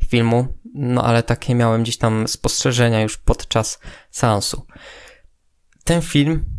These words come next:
jest filmem dosyć mrocznym.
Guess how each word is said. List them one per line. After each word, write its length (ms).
jest 380
filmem 680
dosyć 680
mrocznym. 1000